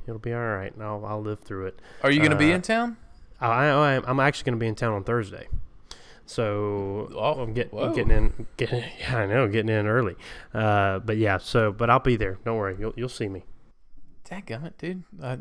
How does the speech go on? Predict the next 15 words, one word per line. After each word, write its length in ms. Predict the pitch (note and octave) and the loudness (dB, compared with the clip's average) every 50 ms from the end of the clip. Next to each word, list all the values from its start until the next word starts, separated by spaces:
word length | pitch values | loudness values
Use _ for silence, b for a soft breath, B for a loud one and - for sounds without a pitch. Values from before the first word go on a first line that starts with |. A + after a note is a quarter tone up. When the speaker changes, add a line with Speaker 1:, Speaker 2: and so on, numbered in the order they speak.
| - - | -8 -8
Speaker 2:
I 80 | A#2 | -6
sold 300 | - - - C3+ D3 D3 | -4 -2 -2 0 0 2
my 140 | C3+ A#2+ A2 | 2 2 2
wife's 400 | G#2+ G#2+ A2 A2+ B2 G#2 - - | 2 4 4 4 2 2 -2 -6
ticket 460 | - - G#2+ - G#2+ G#2 G2 - - | -6 -6 -6 -4 -4 -6 -6 -8 -10
'cause 160 | A#2+ G#2+ G2 | -10 -10 -10
she 320 | - - G#2+ G#2+ G#2+ G#2 F#2+ - - - - | -10 -8 -8 -8 -6 -8 -8 -10 -16 -16 -12
wants 220 | A#2 G#2+ G#2+ G#2+ - | -10 -10 -10 -10 -8
to 40 | |
go 120 | G#2+ G#2+ F#2+ | -8 -8 -8
hang 220 | - A2+ G#2+ G#2+ | -6 -8 -8 -8
out 120 | G2+ F#2 G2 | -8 -8 -8
with 80 | G2 | -8
her 80 | G#2 F#2+ | -8 -8
girlfriends, 720 | G2 G#2 G#2+ A2 - - G2 F#2+ G2 G#2 A2+ - - - | -6 -6 -6 -6 -8 -10 -12 -10 -10 -10 -10 -10 -12 -12